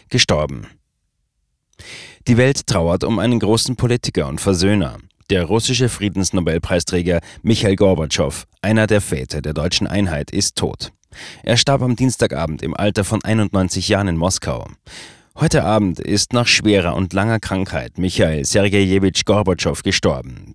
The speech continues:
teilte das zentrale klinische Krankenhaus Z K B der russischen Hauptstadt mit.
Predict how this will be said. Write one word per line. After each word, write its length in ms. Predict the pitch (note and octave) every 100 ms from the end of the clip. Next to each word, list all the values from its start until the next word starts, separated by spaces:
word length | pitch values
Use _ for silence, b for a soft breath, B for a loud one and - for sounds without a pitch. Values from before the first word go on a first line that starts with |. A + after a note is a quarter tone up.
| -
teilte 320 | G#2+ G2 G#2
das 180 | G2+ -
zentrale 480 | C3 A2+ D#2 D2+ C#2
klinische 440 | - G#2 F2 G2
Krankenhaus 640 | - G#2 - E2+ B1+ -
Z 240 | - G2+ -
K 160 | F#2
B 260 | D2 D2+ D2+ B B -
der 120 | G2+
russischen 420 | F2+ - A2 G#2+
Hauptstadt 400 | D2+ - F#2 D#2+
mit. 320 | C#2 - -